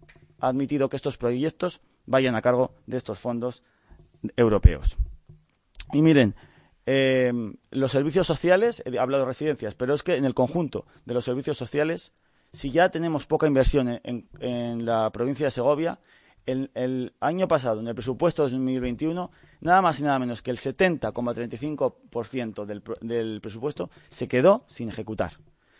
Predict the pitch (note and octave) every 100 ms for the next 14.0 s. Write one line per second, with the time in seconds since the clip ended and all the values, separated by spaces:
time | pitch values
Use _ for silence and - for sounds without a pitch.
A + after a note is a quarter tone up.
0 | - C#3+ C#3+ F3+ G3 - - G3+ A#3+ C4
1 | _ _ _ A#2+ A2+ C#3 D3+ E3 _ A#2+
2 | C3 - - G2+ G2+ G2 - - - -
3 | - - _ _ _ _ _ _ _ _
4 | C3+ C#3 C#3 - - C#3 C#3+ E3+ G3 -
5 | D#3+ D#3 C#3+ F3 D#3 C#3 A#2+ B2+ C3 D3+
6 | E3+ G3+ B2 A#2+ B2+ - A#2 A#2+ D#3 E3
7 | F#3 F3+ - - B2 D3 D3+ C3 A#2 F#3
8 | - - C3 A#2 - C#3 A#2+ G2 - _
9 | - - _ _ - C#3+ D#3+ F3+ G3+ E3
10 | E3 E3 F3 F3+ D3 B2+ C3+ C#3+ F#3 -
11 | C#3 B2+ C3 A#2+ D#3+ E3 D3 C#3 D#3 E3
12 | B2+ A2+ D3 F3+ - A#2 A2 A#2 B2+ D3+
13 | - F#3+ - C3 B2 A2+ A2 E3 B2 -